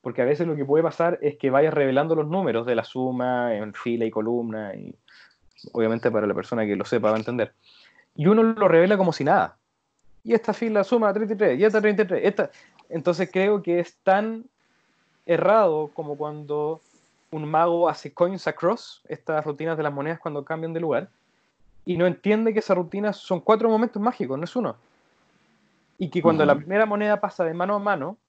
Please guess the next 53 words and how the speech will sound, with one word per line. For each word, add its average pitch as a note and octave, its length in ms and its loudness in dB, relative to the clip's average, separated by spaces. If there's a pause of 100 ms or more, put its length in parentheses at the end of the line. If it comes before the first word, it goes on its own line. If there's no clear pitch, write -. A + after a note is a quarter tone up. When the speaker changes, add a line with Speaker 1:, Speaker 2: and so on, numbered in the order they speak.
(260)
Speaker 1:
ese G#3+ 200 -4
ya A#3 80 0
es A#3 40 2
un G#3+ 80 0
momento G#3 280 -2
mágico, E3+ 420 -4
y C3 160 -10
en F3 60 -8
ese G3 140 -12
momento G3 360 -4
el - 60 -6
performer F#3+ 320 -6
tiene E3 220 -6
que D3+ 100 -6
detenerse, C#3 520 -2
tiene D3 220 -4
que D3 80 -2
pausar D3+ 600 0 (880)
y D#3 140 -6
comunicar C#3+ 640 0
a G3 40 4
la F#3+ 80 4
audiencia F3+ 520 0
y C#3+ 60 0
a C#3 40 0
los C3+ 120 -4
participantes C#3 680 -6
que - 100 -8
ese D#3 120 -12
es - 80 -12
un E3+ 100 -2
momento E3 360 0
para F3+ 200 6
conectarse E3+ 480 -2
con E3+ 100 0
el D#3 60 -2
misterio. C#3 380 -4 (640)
Y D#3+ 80 0
hay G#3 80 4
que A3 80 2
hacer G#3 120 0
silencio, F#3 440 -2
y G#2 100 -4
hay D3+ 60 2
que G3+ 120 -2
permitir F3 460 -4
que D#3+ 120 2
haya B3 140 4
silencio, F#2+ 460 -6 (100)
y C3+ 100 -10
que C3+ 120 -4
se C#3 100 -6
entienda, A#2+ 540 -2